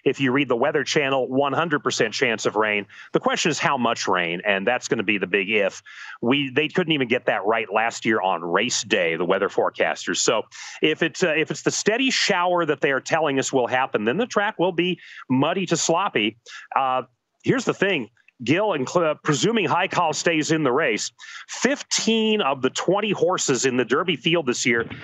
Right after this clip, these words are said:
have experience on wet tracks, on off tracks. So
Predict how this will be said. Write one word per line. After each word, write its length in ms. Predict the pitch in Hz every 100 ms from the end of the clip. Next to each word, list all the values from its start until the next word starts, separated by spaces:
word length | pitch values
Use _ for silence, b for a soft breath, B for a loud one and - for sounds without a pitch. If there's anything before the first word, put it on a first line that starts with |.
| B -
have 280 | 165 196 190
experience 760 | - - 190 202 131 107 -
on 320 | - 147 143
wet 240 | 123 160 -
tracks, 440 | - 247 139 -
on 140 | 123 120
off 280 | 135 151 -
tracks. 420 | 175 180 - - B B B
So 540 | - - 175 160 143